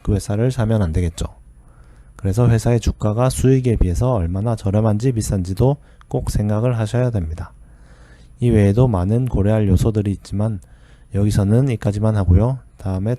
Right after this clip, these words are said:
또 설명드리도록 하겠습니다. 이 방송은 매주 한 종목씩을 선택해서 그 종목을 고른 이유를 설명드리고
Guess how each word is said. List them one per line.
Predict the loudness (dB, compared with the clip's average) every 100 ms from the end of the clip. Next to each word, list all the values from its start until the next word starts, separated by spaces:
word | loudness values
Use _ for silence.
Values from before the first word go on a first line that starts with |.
| -2
또 | -2 -2
설명드리도록 | -2 -2 -2 -2 -2 0 0 0 -2
하겠습니다. | -4 -4 -6 -8 -8 -12 _ -20 _ _ -20 -20 -20 -20 -20 -20 -20 -20 -20 -14 -4
이 | 0
방송은 | 2 4 2 4 2 -2 -8 -16 -20 -20 -20 -20 -14 -6
매주 | -2 0
한 | 0 0
종목씩을 | -2 -2 -4 -4 -6
선택해서 | -4 -6 -6 -6 -4 -6 -6 _ -20 -20 -20 -10
그 | -2
종목을 | 0 2 2 4 2 2
고른 | 2 2 0 -2 -8 _ -10
이유를 | 0 2 2 0 -2 -8 _ -20 -14
설명드리고 | -6 -2 0 0 -2 -2 0 -2